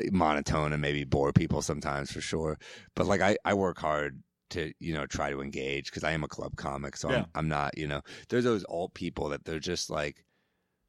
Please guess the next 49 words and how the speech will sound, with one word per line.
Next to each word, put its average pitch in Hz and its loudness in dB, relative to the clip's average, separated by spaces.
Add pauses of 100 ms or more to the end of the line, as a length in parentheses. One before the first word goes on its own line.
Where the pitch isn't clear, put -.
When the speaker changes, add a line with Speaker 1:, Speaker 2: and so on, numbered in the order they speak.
(500)
Speaker 1:
I 117 8
don't, - 4
sometimes 135 4
you 90 -4
go 95 4
into 87 4
the 80 0
Brooklyn 101 2
rooms 80 2
and 85 -4
you're 82 0
like, 76 -2
"This 127 6
is 127 6
not 107 2
good." 95 6
And 76 0
you 85 0
don't 92 0
know 92 2
it's - -2
not 76 0
good 76 0
because 82 -2
the 78 -2
industry 101 2
only 87 2
hangs 85 0
here 117 4
and 82 2
they 76 2
love 80 2
you 90 4
for 73 -4
some, 78 0
there's, 87 2
like, 98 4
that 92 2
industry 104 4
darling 76 0
who 82 -2
you're 82 2
like, 80 0
"This 110 0
person 113 4
has 80 2
no 87 4
fucking 95 0
chops," 95 2